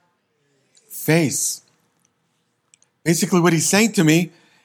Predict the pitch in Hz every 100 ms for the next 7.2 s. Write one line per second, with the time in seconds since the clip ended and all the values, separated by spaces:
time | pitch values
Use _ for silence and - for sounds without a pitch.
0 | - 147 160 156 - 170 170 170 220 214
1 | 175 165 180 202 180 165 160 165 156 139
2 | 175 143 - _ - - 165 185 190 -
3 | - 196 214 185 160 165 175 - - 151
4 | 151 139 117 151 196 - 143 131 131 101
5 | - _ _ _ _ _ _ _ - 202
6 | 220 190 180 196 190 - 170 165 226 156
7 | 107